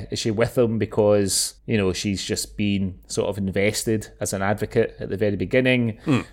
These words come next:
Speaker 1: And, you know, he's important to her career, or does she actually like him? And then she sort of, she, she <laughs> kind of fucks him off, doesn't she?
Speaker 2: Yeah.
Speaker 1: <laughs> The second episode, she's just like, "Yeah, it's fucking not for me, this."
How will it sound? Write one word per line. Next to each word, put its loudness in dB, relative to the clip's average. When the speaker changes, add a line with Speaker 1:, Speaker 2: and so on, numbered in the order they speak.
Speaker 1:
And, 0
you -2
know, 2
he's 0
important 2
to -2
her -8
career, 4
or 0
does -2
she 0
actually 0
like 4
him? 4
And 2
then 4
she -4
sort 0
of, 2
she, -2
she -4
<laughs> -4
kind 0
of 0
fucks 0
him -2
off, 0
doesn't -4
she? 0
Speaker 2:
Yeah. 6
Speaker 1:
<laughs> 6
The 4
second 4
episode, 4
she's -12
just -4
like, 4
"Yeah, 0
it's -12
fucking -14
not -2
for -4
me, 0
this." 0